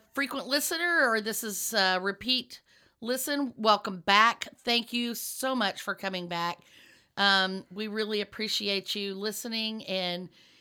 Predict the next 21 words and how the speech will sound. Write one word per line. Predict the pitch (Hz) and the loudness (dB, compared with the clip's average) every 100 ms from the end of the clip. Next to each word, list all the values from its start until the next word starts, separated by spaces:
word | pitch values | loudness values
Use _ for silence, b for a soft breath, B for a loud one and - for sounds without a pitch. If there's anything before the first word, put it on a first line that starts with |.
| b b - | b b -6
we're | 214 202 | -2 -2
hoping | 190 285 494 285 254 277 | 0 2 4 4 2 2
that | 233 214 - | -2 -2 -2
you're | 220 220 | 0 0
going | 208 240 247 | 0 0 2
out | 240 240 240 | 4 2 2
there | 240 240 233 - | -2 0 0 2
and | 202 190 196 | 2 0 -4
commenting | - 233 240 254 247 262 247 254 247 B B B B _ | -4 -2 0 -2 -4 -4 -4 -6 -8 B B B B _
on | 208 208 | 2 2
the | 196 | 0
blog, | 208 220 - | 0 0 0
you | 226 | -2
know, | 202 | 0
reading | 233 269 269 | 0 0 0
the | |
blog | 240 226 233 240 247 | 0 6 8 8 4
too | - 262 247 262 | -2 -2 -2 0
and | 240 202 | -2 -2
commenting | 226 220 240 233 240 226 | -2 0 -2 -4 -6 -2
there, | 220 226 233 233 226 | 0 2 2 0 -4